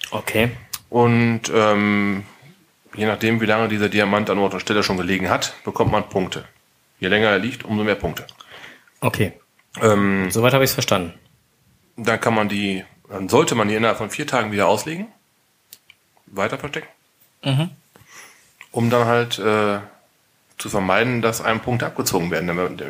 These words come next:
Speaker 2: am fünften Tag werden einem Punkte abgezogen. Soweit erstmal ganz witzig. Aber, ähm, für mich ist ja der Antrieb beim Geocachen immer rauszugehen,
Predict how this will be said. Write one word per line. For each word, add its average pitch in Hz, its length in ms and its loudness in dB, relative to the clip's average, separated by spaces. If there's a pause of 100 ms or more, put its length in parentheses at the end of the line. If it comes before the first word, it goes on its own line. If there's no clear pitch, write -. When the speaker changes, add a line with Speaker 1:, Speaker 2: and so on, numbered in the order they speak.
(140)
Speaker 2:
am 92 120 -6
fünften 139 320 -4
Tag 123 160 0
werden 123 160 0
einem 120 120 -2
Punkte 127 260 -8
abgezogen. - 440 -10 (1600)
Soweit 127 360 2
erstmal 117 280 0
ganz 110 160 0
witzig. 185 420 -2 (1200)
Aber, 147 480 4 (180)
ähm, 110 680 0 (560)
für 107 160 0
mich 110 160 2
ist 120 140 2
ja 117 60 4
der 110 80 4
Antrieb 123 240 -2
beim 113 140 0
Geocachen 117 380 0
immer 107 140 4
rauszugehen, 131 720 0